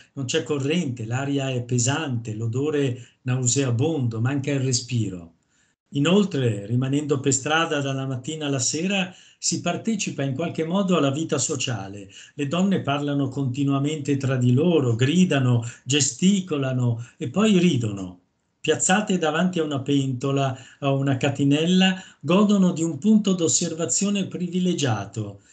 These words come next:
che permette loro di controllare i vicini, i passanti, la strada, ascoltare liti, pettegolezzi, vedere quel che succede. Si passa la giornata all'aperto, in movimento, sempre e comunque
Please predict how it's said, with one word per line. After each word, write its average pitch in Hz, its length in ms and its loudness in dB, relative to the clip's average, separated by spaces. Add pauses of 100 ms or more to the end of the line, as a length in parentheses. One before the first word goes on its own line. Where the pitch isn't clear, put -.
(180)
che - 100 -2
permette 170 520 2
loro 196 260 2
di 165 140 -2
controllare 156 680 -2
i 143 100 2
vicini, 170 680 0
i 190 60 -4
passanti, 185 960 -2 (280)
la 123 100 -2
strada, 160 800 -2 (220)
ascoltare 160 640 0
liti, 190 460 0
pettegolezzi, 151 800 0
vedere 156 480 -4 (180)
quel 170 200 -6
che 175 120 -4
succede. 110 800 -4 (240)
Si - 260 -4
passa 156 420 -2
la 147 120 -6
giornata 180 1000 -8 (160)
all'aperto, 170 720 -4
in 117 120 0
movimento, 139 720 -4 (420)
sempre 175 560 -2
e 123 40 -2
comunque 180 800 -2